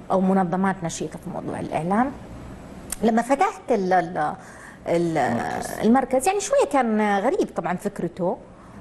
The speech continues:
Speaker 1: آه، يعني هذا كلام خلينا نقول قبل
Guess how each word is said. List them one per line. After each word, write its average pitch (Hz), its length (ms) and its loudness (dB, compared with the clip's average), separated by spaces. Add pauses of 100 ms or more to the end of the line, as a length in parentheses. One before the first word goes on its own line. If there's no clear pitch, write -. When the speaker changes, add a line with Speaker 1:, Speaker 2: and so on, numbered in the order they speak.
(100)
Speaker 1:
آه، 165 460 4
يعني 143 200 0
هذا 202 140 2
كلام 196 260 0
خلينا 190 260 -2
نقول 185 220 -2
قبل 175 500 -2